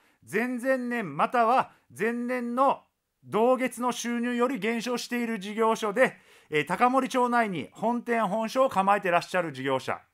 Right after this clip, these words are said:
で、え、対象事業の前々年または前年の収入が五十万円以上ある事業者さんで、え、熊本県時短要請協力金を受給しない事業者さんが対象となっております。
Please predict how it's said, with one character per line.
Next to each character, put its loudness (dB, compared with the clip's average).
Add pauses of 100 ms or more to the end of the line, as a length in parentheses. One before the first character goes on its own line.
(640)
で、 0
え、 -2
対 2
象 0
事 -8
業 0
の -2 (300)
前 0
々 0
年 -2
ま 2
た 0
は 2
前 2
年 -4
の -4
収 -6
入 -6
が 0 (220)
五 0
十 0
万 2
円 -4 (240)
以 -8
上 0
あ 4
る -4
事 -10
業 2
者 -2
さ 2
ん -6
で、 2 (260)
え、 -2
熊 0
本 0
県 -4
時 -14
短 2
要 0
請 -6
協 -2
力 -4
金 -4
を 2 (200)
受 -6
給 0
し -4
な 4
い -4
事 -10
業 2
者 -2
さ 0
ん -6
が 4
対 -2
象 -4
と -4
な 0
っ -4
て -2
お 2
り -6
ま 6
す。 -14